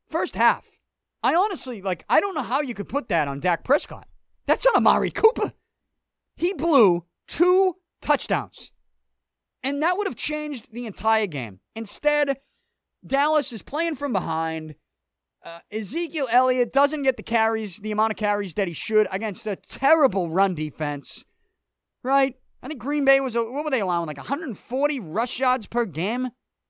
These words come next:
I think. Is that what they were allowing going in? I just, uh, you know, but you, you, you fall behind two touchdowns.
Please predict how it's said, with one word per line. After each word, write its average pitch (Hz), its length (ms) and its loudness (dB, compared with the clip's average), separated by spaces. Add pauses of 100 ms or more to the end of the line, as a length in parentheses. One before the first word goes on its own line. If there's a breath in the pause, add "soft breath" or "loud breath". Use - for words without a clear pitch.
(960)
I 202 100 0
think. 262 340 -4 (880)
Is 170 60 -8
that 269 120 2
what 359 120 -2
they 330 80 0
were 320 160 2
allowing 320 440 2 (260)
going 294 200 4
in? 302 260 0
I 254 100 2
just, 254 300 -8
uh, 233 180 -8 (400)
you 233 80 -6
know, 262 100 0
but 262 140 -10
you, 240 220 -12
you, 240 240 -8
you 220 140 -2
fall 294 280 6
behind 285 320 2
two 247 120 -2
touchdowns. 190 920 -4